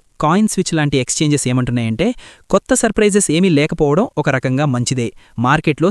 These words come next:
స్టెబిలిటీ ఉంటుంది అని అడ్జస్ట్ అయిపోతున్నారు. నెక్స్ట్ అప్‌డేట్. టుడే నైట్ అమెరికాలోని వైట్ హౌస్ ఒక క్రూషియల్ మీటింగ్ని కండక్ట్ చేస్తుంది. ఇందులో క్రిప్టో కంపెనీ రిప్రజెంటేటివ్స్ మరియు బిగ్ బ్యాంక్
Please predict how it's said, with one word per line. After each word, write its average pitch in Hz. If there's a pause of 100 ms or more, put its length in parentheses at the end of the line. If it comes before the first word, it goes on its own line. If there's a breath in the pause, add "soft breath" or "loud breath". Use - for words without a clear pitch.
స్టెబిలిటీ 151 (100)
ఉంటుంది 117 (200)
అని 196 (180)
అడ్జస్ట్ 135
అయిపోతున్నారు. 110 (360)
నెక్స్ట్ 143
అప్‌డేట్. 110 (540 soft breath)
టుడే 240 (100)
నైట్ 196 (180)
అమెరికాలోని 185
వైట్ 131
హౌస్ 180 (140)
ఒక 156 (120)
క్రూషియల్ 208
మీటింగ్ని 147
కండక్ట్ 135
చేస్తుంది. 117 (440 soft breath)
ఇందులో 139 (340 soft breath)
క్రిప్టో 214 (100)
కంపెనీ 196
రిప్రజెంటేటివ్స్ 139 (200)
మరియు 156 (160)
బిగ్ 165
బ్యాంక్ 208